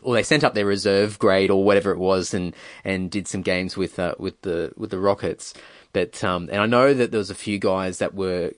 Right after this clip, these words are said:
going down to Brisbane and doing stuff with, like, you know, must have been the training camps with the Bullets and, and whatever. So I think it was, I think it was a pretty good culture for, for a regional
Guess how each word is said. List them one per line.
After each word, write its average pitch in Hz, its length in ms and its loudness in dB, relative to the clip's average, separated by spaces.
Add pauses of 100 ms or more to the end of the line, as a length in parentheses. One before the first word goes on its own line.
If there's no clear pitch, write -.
going 95 280 -2
down 90 180 -6
to 87 60 -10
Brisbane 98 400 -6
and 90 260 -8
doing 95 300 -4
stuff - 480 -6
with, 92 300 -8
like, - 300 -8
you 98 60 -6
know, 87 60 -6
must 90 180 -10
have 104 40 -12
been 92 160 -8
the 90 160 -8
training 92 380 -6
camps - 400 -10
with 90 140 -10
the 92 80 -12
Bullets 92 400 -6
and, 87 180 -10
and 95 160 -10
whatever. 90 300 -6
So 90 320 -4 (460)
I 135 60 0
think 233 140 0
it 160 40 4
was, 127 180 2
I 147 140 -2
think - 180 0
it 202 60 -2
was 127 100 0
a 120 40 -2
pretty 139 180 0
good 101 260 -2 (140)
culture - 420 2
for, 104 500 2 (240)
for 120 200 2
a 101 40 2
regional 110 560 0